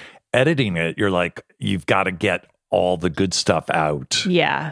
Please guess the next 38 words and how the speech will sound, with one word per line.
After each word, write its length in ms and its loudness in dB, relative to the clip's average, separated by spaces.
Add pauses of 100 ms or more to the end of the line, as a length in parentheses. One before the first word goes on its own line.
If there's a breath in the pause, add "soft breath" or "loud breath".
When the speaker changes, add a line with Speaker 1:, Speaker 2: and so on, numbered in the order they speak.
(160)
Speaker 1:
"I 120 0
hope 280 -2
we 140 -2
put 260 0
it 140 -6
together 400 0
right." 360 -2
Like, 200 -2
that's, 340 -4
that's 320 2
Speaker 2:
Yeah. 320 -2
Speaker 1:
scary, 480 0
don't, 120 2
Speaker 2:
Editing's 280 2
really 160 0
Speaker 1:
don't 120 4
you 40 4
Speaker 2:
tough 80 2
'cause 220 2
Speaker 1:
think? 100 -2
Speaker 2:
one 260 2
thing 260 0
Speaker 1:
Yeah. 120 4
Speaker 2:
could 180 -2
be 240 0
misordered 1000 0
and 240 -2
that 100 2
Speaker 1:
Right. 160 2
Speaker 2:
would 80 -8
change 360 -2
the 100 0
whole 600 -2
tenor 340 -2
of 120 -4
the 80 -6
piece. 440 -6
Speaker 1:
Mm-hmm. 540 4